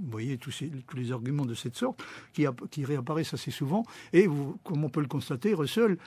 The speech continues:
euh, donne, euh, récuse catégoriquement chacun des deux types de réponses. C'est-à-dire, on ne peut pas croire ce qu'affirme la religion parce que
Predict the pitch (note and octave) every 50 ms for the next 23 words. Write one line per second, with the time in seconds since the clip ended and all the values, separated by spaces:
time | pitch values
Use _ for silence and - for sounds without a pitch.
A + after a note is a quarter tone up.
0 | - - - - - D3+ D3 D3+ D#3 - - G3 G3 C3+ E3+ F#3+ E3+ E3 - F#3+
1 | D#3 - - - - - G#3 E3 B2 E3+ E3 - A3+ - - - G#3+ - - G#3+
2 | D3 E3+ D#3 D#3+ - - F#3+ A3 G#3+ - - E3+ C#3 - F#3 F3+ C#3+ C3+ B2 C3
3 | B2+ - - D#3 A#2+ A#2+ C#3 D3 E3 - A3 F#3+ D3 B2 - - B2+ - D3+ C#3
4 | B2+ C3+ C3+ D#3 E3+ D#3 - - E3+ - - D3 A#2+ - - G3 G3 F3 C#3+ -
5 | - - - - - - D3+ B2 - D#3 - - F3+ D3+ D3 D#3 D3 C3+ C#3+ C#3+
6 | C#3 C#3 B2 C3 E3+ E3 C3+ A2+ - - - - - - - _ _ _ _ -
7 | - E3 - - - - E3+ C#3 A#2+ G#2